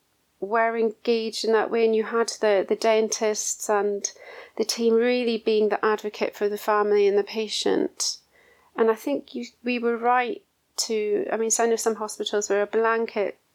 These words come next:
not letting anybody visit, which in some situations that just wasn't right. You know, they did, we did allow family members in, you know, if it was before the patient was deteriorating,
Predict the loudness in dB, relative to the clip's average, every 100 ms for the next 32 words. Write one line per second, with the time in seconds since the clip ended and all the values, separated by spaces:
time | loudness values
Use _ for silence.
0 | -4 2 2 2 0 0 2 4 2 2
1 | -2 -4 -4 -2 -2 0 0 0 -4 -6
2 | -18 -20 -20 _ -20 _ _ -6 -2 -4
3 | -4 -8 -6 -6 -6 -6 -4 -2 -4 -4
4 | -6 -6 -10 -6 -6 -4 -4 -6 -10 -10
5 | -4 -2 0 -2 0 0 0 -4 -10 _
6 | -20 _ _ -4 0 2 2 4 4 2
7 | -2 -2 0 0 0 0 0 0 -2 0
8 | 2 0 0 -6 -4 -4 -4 -4 -4 -2
9 | -2 -4 -4 -2 0 -2 -6 -6 -4 -2
10 | 0 -2 -4 -6 -2 0 0 -2 -2 -2
11 | 0 -2